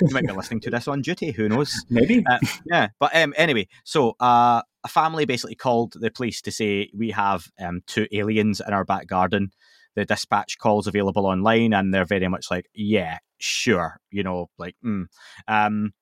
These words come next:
Speaker 1: but they're like, "No, no, this isn't a joke. Seriously, we've got, like, kinda eight-foot, ten-foot tall beings, big black eyes, as you would expect." Um, so they sent a couple of police officers out, um, who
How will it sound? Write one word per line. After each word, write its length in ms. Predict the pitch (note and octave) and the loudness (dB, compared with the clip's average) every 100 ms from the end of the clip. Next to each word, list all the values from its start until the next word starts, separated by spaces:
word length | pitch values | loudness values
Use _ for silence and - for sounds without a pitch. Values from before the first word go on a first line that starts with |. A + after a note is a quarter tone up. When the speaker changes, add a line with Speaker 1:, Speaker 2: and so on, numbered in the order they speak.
| _ | _
Speaker 1:
but 120 | C#3+ B2+ | -2 0
they're 100 | A#2 | 0
like, 100 | B2+ | 0
"No, 120 | D3 | 2
no, 180 | C3 A#2 | 0 0
this 200 | A2+ B2 | -2 -4
isn't 180 | A2 | -6
a 40 | F#2+ | -4
joke. 320 | A#2+ A2+ - | 0 0 0
Seriously, 400 | - A#2 G2 A2 | -4 -2 -2 -2
we've 160 | G2+ G2 | 0 0
got, 180 | G#2 D#2+ | -2 -4
like, 140 | G2+ | -6
kinda 180 | G#2+ G#2 A2 | -4 -2 -2
eight-foot, 360 | - A2 G#2 | -2 -4 -4
ten-foot 340 | - G2+ G#2 - | -4 -4 -4 -2
tall 240 | G#2+ F#2 | 0 0
beings, 380 | G#2 G2+ G2+ F#2 | 2 2 2 0
big 180 | G#2+ F2+ | -4 0
black 300 | G2+ - G2 | 0 0 0
eyes, 320 | F#2+ F#2+ F#2 | -2 -2 0
as 180 | G2 G2 | -2 -2
you 60 | |
would 80 | F2+ | -6
expect." 560 | F2+ - F#2 F2+ _ _ - - - - | -8 -6 -4 -4 _ _ -20 -20 -10 -2
Um, 320 | G2 G2 F#2+ | 0 0 -2
so 180 | - C3 | -2 2
they 140 | C#3 | 2
sent 320 | - C3+ - | 2 2 0
a 40 | - | -4
couple 280 | B2 B2+ | -4 0
of 100 | A#2 | 0
police 220 | - A#2 B2 | 0 -2 0
officers 360 | A2+ - A2 | 0 -2 -2
out, 180 | F#2+ G#2+ _ - - - - | -2 -2 _ -20 -20 -20 -4
um, 560 | G#2 G2+ G2+ G2+ G2 G2 _ _ _ - | 2 2 2 0 -2 -6 _ _ _ -4
who 420 | A2+ G#2 G2+ G2+ | 0 4 4 0